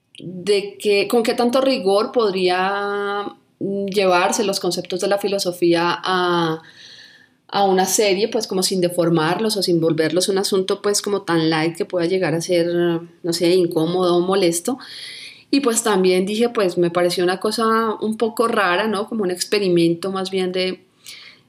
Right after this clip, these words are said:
de, de Netflix, porque me imaginaba, bueno, qué tan rentable puede ser traer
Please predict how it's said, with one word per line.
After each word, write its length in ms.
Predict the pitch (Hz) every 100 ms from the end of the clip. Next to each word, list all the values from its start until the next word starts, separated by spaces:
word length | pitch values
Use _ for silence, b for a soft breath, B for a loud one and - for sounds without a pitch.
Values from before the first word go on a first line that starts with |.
| _
de, 800 | 180 185 180 175 170 170 165 -
de 160 | 208
Netflix, 520 | 185 175 175 - 247 -
porque 280 | 233 226
me 80 | 185
imaginaba, 380 | 170 170 170 165
bueno, 180 | 175 175
qué 120 | 175
tan 180 | 175 180
rentable 480 | 202 196 185 180 196
puede 240 | 196 180
ser 260 | 180 196 190
traer 640 | 202 202 196 190 196 -